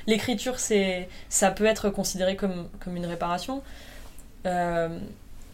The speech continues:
je, je pense que ça, en fait, qu'il n'y a pas de solution miracle, que ça dépend vraiment de, de quoi, euh, on a envie et de quoi on a besoin. Et,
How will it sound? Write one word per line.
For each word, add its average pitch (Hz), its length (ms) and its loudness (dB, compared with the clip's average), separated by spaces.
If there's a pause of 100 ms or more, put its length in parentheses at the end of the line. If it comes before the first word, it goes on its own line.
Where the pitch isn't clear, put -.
(280)
je, - 240 -2
je - 100 -6
pense 269 180 8
que 262 100 4
ça, 170 300 6
en 180 40 -2
fait, 247 200 4
qu'il 202 180 4
n'y 170 60 2
a 156 60 4
pas 202 180 6
de 202 40 4
solution 190 300 0
miracle, 233 240 8
que 214 60 0
ça 196 120 0
dépend 180 220 -2
vraiment 180 280 4
de, 175 380 2 (360)
de 175 120 -4
quoi, 208 460 10
euh, 180 240 10
on 180 140 2
a 175 60 6
envie 175 340 6
et 226 40 8
de 175 80 2
quoi 175 160 -2
on 175 80 2
a 165 80 8
besoin. 190 480 8
Et, 185 280 2